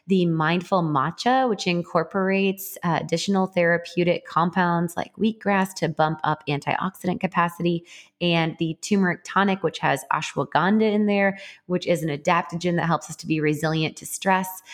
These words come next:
and boosts anti-inflammatory effects. There's also boswellia in there, which is an anti-inflammatory. Um, so awesome synergistic formulas. Love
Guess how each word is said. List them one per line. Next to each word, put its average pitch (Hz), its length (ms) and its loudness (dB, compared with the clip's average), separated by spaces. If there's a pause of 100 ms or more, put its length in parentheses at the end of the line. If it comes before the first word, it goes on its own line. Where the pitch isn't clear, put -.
(220)
and 160 200 0
boosts 175 380 0
anti-inflammatory 160 1400 0
effects. - 520 -4
There's - 160 -6
also 165 180 -2
boswellia 151 680 2
in 147 80 -2
there, 135 160 0
which 143 160 -4
is 143 80 -6
an 151 100 -4
anti-inflammatory. 143 1300 -2 (360)
Um, 165 180 0
so 190 300 -2
awesome 254 320 2
synergistic 202 640 -2
formulas. 175 680 0 (340)
Love 175 260 2